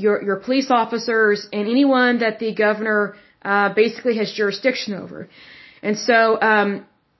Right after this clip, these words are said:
it's one of those things that, yes, you can have additional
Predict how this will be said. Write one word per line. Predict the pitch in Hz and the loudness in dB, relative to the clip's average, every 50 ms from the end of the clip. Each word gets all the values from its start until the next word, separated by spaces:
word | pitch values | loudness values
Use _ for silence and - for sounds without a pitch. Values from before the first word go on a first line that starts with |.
| _ _ - | _ _ -6
it's | - 220 220 | -6 -2 0
one | 262 277 | 2 4
of | 285 277 | 4 2
those | 277 - | 0 0
things | 294 269 254 247 240 240 | -2 0 0 0 0 -2
that, | 240 233 220 220 - - - _ _ _ _ _ _ _ _ _ _ _ _ | -2 -2 -2 -2 -4 -6 -12 _ _ _ _ _ _ _ _ _ _ _ _
yes, | - 208 196 277 240 269 277 - - | -6 0 2 4 4 4 2 0 -2
you | 294 294 | -2 0
can | 285 262 | -2 -2
have | 254 254 247 240 240 233 233 | -2 0 0 2 2 2 2
additional | 233 226 175 - 226 226 226 - 247 233 220 220 214 214 214 | 0 -2 -2 -2 -2 -2 -4 -4 -4 -2 0 0 0 -2 -4